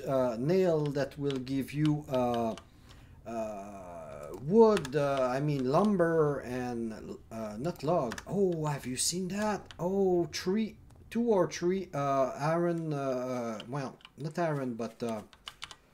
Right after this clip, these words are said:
copper ore. I told you, you need a ton of copper in that game,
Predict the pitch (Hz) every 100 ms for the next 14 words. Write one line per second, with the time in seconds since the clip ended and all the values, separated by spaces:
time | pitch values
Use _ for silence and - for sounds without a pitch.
0 | _ - - - - - - 220 208 135
1 | - 143 120 98 87 _ - - _ _
2 | _ _ _ _ - - - _ _ _
3 | - - _ _ _ _ _ - - _
4 | _ - - - - - - - - -
5 | 98 - 165 175 131 117 - - 127 143
6 | 151 147 147 - - - 147 139 - -
7 | 127 123 92 - - - - - - -
8 | - - - _ _ _ - - - -
9 | - 135 120 127 117 123 135 135 127 101